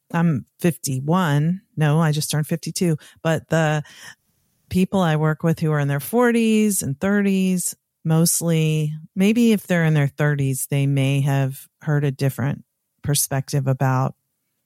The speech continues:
what children need, and that children have needs, and that children's needs are important. But our parents, it was like, you know, children, get them out of the way so we can live.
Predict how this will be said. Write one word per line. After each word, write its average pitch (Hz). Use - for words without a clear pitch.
what 156
children 151
need, 123
and 139
that -
children 160
have 147
needs, 123
and 143
that -
children's 139
needs 135
are 123
important. -
But 143
our 202
parents, 143
it 139
was 139
like, 135
you 160
know, 135
children, 151
get 156
them 156
out 151
of 147
the 143
way 160
so 147
we 147
can 139
live. 131